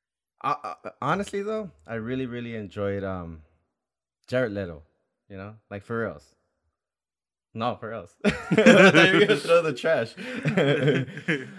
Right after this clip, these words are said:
Uh, had a lot of jokes. It's, like, exactly what I expected. I didn't expect more, more, and I didn't expect less. The only thing, though, that, um, th-, that I was expecting, and it happened, was that it was gonna get boring.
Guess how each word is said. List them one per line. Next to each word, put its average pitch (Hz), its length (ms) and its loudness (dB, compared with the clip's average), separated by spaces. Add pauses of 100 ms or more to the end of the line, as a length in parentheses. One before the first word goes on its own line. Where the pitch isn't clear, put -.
(140)
Uh, 131 440 -2
had 151 160 0
a 160 60 -2
lot 151 180 0
of 143 80 -4
jokes. 117 460 -2
It's, 131 180 -6
like, 170 240 -8
exactly 135 460 -4
what 135 120 -4
I 123 60 -2
expected. 107 600 -8
I 117 100 -4
didn't 135 180 -2
expect 127 340 -6
more, 120 360 -4 (100)
more, 98 380 -8 (480)
and 104 120 -10
I 104 80 -6
didn't 107 180 -8
expect 101 440 -14 (120)
less. 92 420 -16 (560)
The 120 80 -8
only 143 300 -6
thing, 147 360 -8
though, 85 300 -12 (420)
that, 98 240 -10
um, 82 360 -12 (140)
th-, 120 280 -12
that 104 140 -8
I 113 100 -6
was 127 200 -8
expecting, - 600 -16
and 101 160 -6
it 95 100 -8
happened, 92 400 -16 (240)
was 95 200 -8
that 95 120 -6
it 92 40 -8
was 92 120 -12
gonna 85 160 -14
get 82 160 -12
boring. 69 300 -18